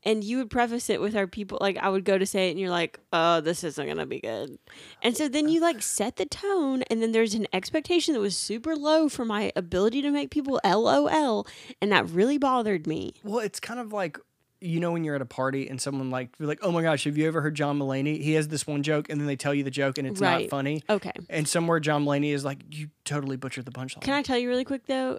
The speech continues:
Speaker 2: Go ahead.
Speaker 1: That anytime you go to tell a story, do I ever say, <laughs> "Hold on, everyone, this is gonna suck"?
Speaker 2: <laughs> No. How many stories
Speaker 1: No,
Speaker 2: do
Speaker 1: I
Speaker 2: I
Speaker 1: let
Speaker 2: have?
Speaker 1: you shine.
Speaker 2: How many <laughs> stories do I have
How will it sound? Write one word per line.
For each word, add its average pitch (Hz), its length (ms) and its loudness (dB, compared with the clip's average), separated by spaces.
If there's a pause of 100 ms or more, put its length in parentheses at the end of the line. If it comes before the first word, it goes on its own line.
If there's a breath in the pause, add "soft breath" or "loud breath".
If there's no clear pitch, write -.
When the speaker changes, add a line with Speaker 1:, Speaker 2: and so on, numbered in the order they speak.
Speaker 2:
Go 190 80 -6
ahead. 190 160 -2
Speaker 1:
That 214 220 4
anytime 254 500 0
you 226 240 -4
go 214 260 2
to 208 120 -4
tell 196 500 0
a 190 80 0
story, 185 540 0 (100)
do 214 140 2
I 240 160 4
ever 247 240 2
say, 202 460 2 (100)
<laughs> - 360 4
"Hold 196 220 6
on, 165 160 6
everyone, 160 420 0
this 180 200 2
is 170 160 -2
gonna 170 240 -4
suck"? 247 800 -2
Speaker 2:
<laughs> - 260 -14 (840 loud breath)
No. 165 320 2
How 156 180 0
many 208 240 0
stories 359 320 4
Speaker 1:
No, 349 80 6
Speaker 2:
do - 60 2
Speaker 1:
I 233 60 6
Speaker 2:
I - 20 6
Speaker 1:
let 269 240 6
Speaker 2:
have? 294 220 6
Speaker 1:
you 294 60 2
shine. 349 580 2
Speaker 2:
How 170 200 0
many 170 200 4
<laughs> - 20 2
stories 165 600 -6
do 160 100 -4
I 147 100 2
have 131 420 0